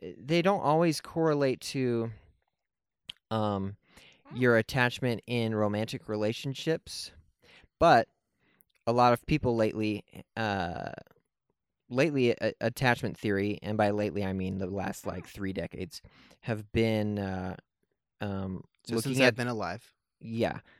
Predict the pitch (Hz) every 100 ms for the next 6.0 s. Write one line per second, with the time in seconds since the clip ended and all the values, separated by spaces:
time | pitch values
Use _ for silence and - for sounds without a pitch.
0 | _ 139 160 151 123 127 127 131 - 123
1 | 120 123 113 110 107 107 104 - 110 113
2 | 92 - 104 101 98 98 95 - 101 101
3 | 98 90 - - 98 90 92 92 95 95
4 | 92 92 95 90 90 - 87 - - 110
5 | 104 127 117 139 117 - 104 98 98